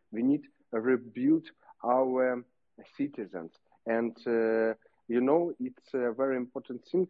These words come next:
that, and, uh, some citizens who now stay in occupied territories but not collaborate, uh, they have no,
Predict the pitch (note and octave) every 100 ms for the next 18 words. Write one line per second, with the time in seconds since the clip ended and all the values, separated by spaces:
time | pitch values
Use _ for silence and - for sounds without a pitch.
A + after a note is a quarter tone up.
0 | B2+ B2 B2+ - - A#2 A#2 A2 A#2+ A2
1 | _ _ _ C#3 C3+ - C3 A#2+ A#2+ A#2
2 | - C3 B2+ B2+ A2+ - A2+ A2 A2 A#2+
3 | - A#2+ A2 - A#2 - A#2+ G#2 G#2 A#2
4 | - B2+ B2 - B2+ A#2 A2+ A#2 C3+ F#3
5 | - _ _ _ _ - A2 A2 A2 A2
6 | A2 G#2+ F#2+ A#2+ C3+ C3+ C3+ _ _ _
7 | _ - D#3 D3+ D3+ C3 B2 G2+